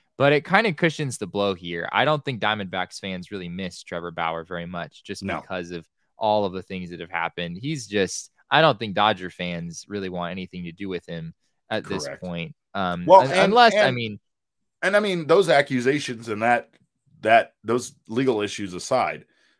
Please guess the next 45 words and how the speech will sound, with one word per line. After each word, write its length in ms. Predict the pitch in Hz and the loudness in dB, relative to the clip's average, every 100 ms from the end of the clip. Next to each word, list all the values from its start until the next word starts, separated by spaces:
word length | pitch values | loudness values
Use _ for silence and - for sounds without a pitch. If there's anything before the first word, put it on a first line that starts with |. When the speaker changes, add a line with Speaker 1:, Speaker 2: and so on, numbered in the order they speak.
| _ _ | _ _
Speaker 2:
uh, 180 | - 95 | 0 2
Speaker 1:
Yeah. 220 | 90 87 87 _ | 2 -2 -8 _
Speaker 2:
yeah, 200 | 120 139 | 2 2
the, 160 | 101 117 | 4 -4
the 240 | 98 117 | -2 -2
time 320 | 113 - 131 139 | -2 4 4 4
when 120 | 127 | -2
he 60 | 117 | -4
was 200 | 113 110 | -4 0
with 200 | 131 117 | 0 0
the 100 | 104 | -2
Diamondbacks, 580 | 95 101 90 95 110 | 0 0 -2 -4 -4
he 80 | - | -8
wasn't, 520 | 110 98 98 113 90 - _ _ _ _ _ | -4 -4 -4 -8 -10 -20 _ _ _ _ _
he, 400 | - 127 131 110 - - _ | -6 -6 -6 -12 -20 -20 _
he 160 | - 135 | -6 -4
wasn't 480 | 82 85 98 113 - - | -4 -6 -4 -6 -10 -6
a 200 | 101 98 80 _ _ | -2 -2 -6 _ _
good 500 | - 98 113 117 110 _ _ - | -2 0 2 0 -4 _ _ -2
person 480 | 104 180 - - _ - | 0 0 -2 -10 _ -8
with 240 | 95 95 | -4 -2
this 200 | 101 101 | -4 -8
team, 400 | - 143 165 - 123 | -4 -4 -4 -4 0
Speaker 1:
I 80 | 139 | 2
think 200 | 190 262 | 4 4
Speaker 2:
right? 80 | 269 | 4
Speaker 1:
I 20 | |
Speaker 2:
And 0 | |
I 20 | |
mean 120 | 202 | 4
Speaker 1:
remember, 460 | 123 139 165 135 104 | 4 2 4 2 2
like, 320 | 101 104 - - | 0 -2 -4 -4
I 100 | 113 151 | 2 4
don't 200 | 214 196 | 2 0
think 180 | 254 | -2
Mig-, 180 | 190 131 | -2 -2
I 100 | - | -2
think 140 | 143 214 | -2 -2
Miguel 380 | 277 139 120 135 | -4 0 2 2
Montero 880 | 131 117 104 - 117 104 95 87 85 - | 2 -2 -6 -8 -4 -2 -4 -8 -10 -10
did 140 | 110 | -8
not, 380 | 104 110 113 - - | -2 0 0 -2 -6
like, 220 | 95 90 | -8 -8
just 280 | 104 95 90 | -16 -16 -6
didn't, 340 | 113 117 104 | -6 -4 -10